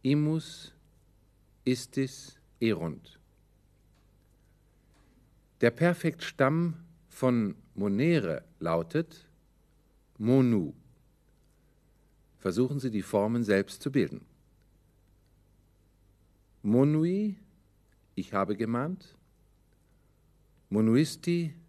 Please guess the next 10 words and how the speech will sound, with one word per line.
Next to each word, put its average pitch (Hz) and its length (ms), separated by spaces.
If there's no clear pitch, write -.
du 120 220
hast 131 260
gemahnt. 127 680
Monuit, 143 640
er 107 180
sie 92 200
es 123 200
hat 135 220
gemahnt. 139 640
Monuimus, 123 1040